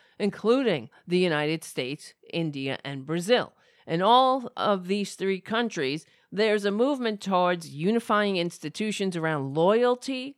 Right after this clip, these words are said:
and ethnic identity, wh-, which is kinda hard to do when you're a nation of immigrants, but they'll,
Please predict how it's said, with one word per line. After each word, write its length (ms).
and 180
ethnic 640
identity, 800
wh-, 220
which 220
is 120
kinda 280
hard 220
to 80
do 220
when 220
you're 140
a 80
nation 340
of 140
immigrants, 560
but 280
they'll, 460